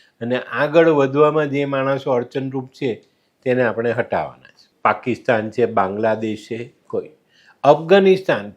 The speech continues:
તાલિબાન, એવું કહેવાતું કે ભાઈ આ લોકો આતંકવાદી, તો આજે એ દેશ સુધરી ગયો. ને એનું કારણ ખબર નથી તમને લોકોને.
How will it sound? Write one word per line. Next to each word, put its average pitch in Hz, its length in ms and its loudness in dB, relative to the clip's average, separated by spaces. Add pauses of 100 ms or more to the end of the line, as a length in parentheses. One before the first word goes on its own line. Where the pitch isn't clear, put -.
તાલિબાન, 156 540 4 (600)
એવું 185 280 4
કહેવાતું 170 480 0
કે 160 80 -6
ભાઈ 156 180 0
આ 143 120 2
લોકો 151 220 -2
આતંકવાદી, 139 760 -6 (920)
તો 175 60 0
આજે 147 260 0
એ 180 220 0
દેશ 202 220 -2
સુધરી 202 520 -2
ગયો. 139 260 -8 (680)
ને 156 120 0
એનું 190 320 0
કારણ 165 340 0
ખબર 202 300 -4
નથી 226 260 -4
તમને 208 300 -4
લોકોને. 113 480 -8